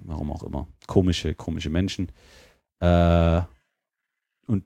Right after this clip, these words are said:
V-P-N-Provider habe ich gerade gesagt, ähm, ich mag private internet access punkt com. Ist ein sehr komischer Name, aber die bieten dir, ähm,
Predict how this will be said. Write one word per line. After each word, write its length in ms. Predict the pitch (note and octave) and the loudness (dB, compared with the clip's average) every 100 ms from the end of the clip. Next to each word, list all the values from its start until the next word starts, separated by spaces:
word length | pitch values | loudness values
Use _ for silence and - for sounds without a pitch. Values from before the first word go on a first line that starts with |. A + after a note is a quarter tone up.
| _ | _
V-P-N-Provider 760 | - C3 C#3 C#3+ D#3 C3 B2 A#2 | 2 4 4 2 2 4 4 4
habe 120 | G#2+ | 2
ich 120 | G2+ | -2
gerade 400 | - G2+ G2+ G2 - _ _ _ _ | 0 4 4 2 -6 _ _ _ _
gesagt, 520 | A2 G2+ G2+ A2+ - F#2+ | 0 4 4 2 -2 2
ähm, 380 | F#2+ F#2+ F#2+ - _ _ _ - | 4 4 0 -6 _ _ _ -4
ich 100 | G#2 | 2
mag 200 | C3 - | 2 2
private 320 | - B2 A2+ | 2 4 2
internet 320 | A#2 A#2 F2+ | 0 0 2
access 280 | E2+ - F2 | 0 -2 -6
punkt 220 | - E2 | -6 -8
com. 240 | - D2+ D#2+ | -4 -6 -6
Ist 140 | F2+ | -10
ein 60 | F2+ _ | -12 _
sehr 160 | - A2+ | -2 0
komischer 380 | - A#2+ A#2 A#2 | 2 2 2 2
Name, 380 | A2 B2+ F3+ - _ - _ - | 4 2 0 -4 _ -20 _ -4
aber 200 | G#2 A2 | 2 4
die 100 | A2 | 6
bieten 260 | C3+ D3+ | 4 2
dir, 420 | B2+ A#2+ A#2 A2+ - | 4 6 8 6 4
ähm, 520 | G2+ G2 F#2+ F#2 F2+ | 6 6 4 0 -4